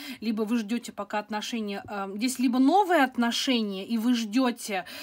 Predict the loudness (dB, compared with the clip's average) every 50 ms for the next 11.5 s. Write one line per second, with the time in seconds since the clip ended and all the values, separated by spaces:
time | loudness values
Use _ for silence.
0 | -14 -8 -2 0 0 0 0 -2 -6 -6 -4 -2 0 2 2 2 0 -2 -4 -6
1 | -4 -4 -4 -4 -6 -6 -6 -2 2 2 4 2 2 0 -2 -2 -2 -2 -2 -2
2 | -4 -4 -6 -10 -10 -6 -6 -6 -4 -4 -4 -4 -4 -6 -4 -4 -4 -2 0 2
3 | 2 2 2 2 0 0 -2 -2 -4 -2 -2 0 0 2 2 2 2 2 0 0
4 | 0 0 0 -2 -4 -8 -16 -16 -16 -12 -12 -12 -12 -12 -12 -14 -12 -12 -12 -10
5 | -6 -4 -2 -2 -2 -4 -4 -2 0 0 0 0 -2 -4 -4 -4 -4 -4 -4 -6
6 | -8 -8 -6 -6 -6 -8 -6 -2 0 2 2 2 0 0 -2 -2 -2 -2 -4 -4
7 | -6 -6 -6 -6 -6 -6 -6 -6 -8 -10 -8 -4 -4 -4 -4 -4 -4 -2 -2 0
8 | 2 2 2 2 4 4 4 4 2 -2 -4 -4 -4 -2 -2 -2 -2 0 -2 -2
9 | -2 -4 -6 -6 -8 -4 -2 0 2 2 0 -2 -4 -6 -6 -6 -6 -6 -8 -8
10 | -8 -10 -8 -6 -6 -6 -6 -8 -12 -12 -8 -8 -6 -6 -6 -6 -6 -6 -6 -6
11 | -8 -8 -10 -10 -10 -10 -10 -12 -12